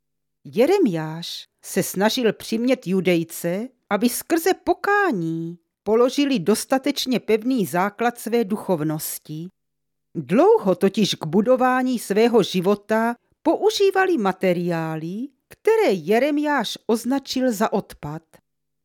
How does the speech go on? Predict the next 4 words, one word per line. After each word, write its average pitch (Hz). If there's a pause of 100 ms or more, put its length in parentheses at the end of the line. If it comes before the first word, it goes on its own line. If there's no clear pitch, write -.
(240)
Nazvou 220
je 214
stříbrem 233
odvrženým, 165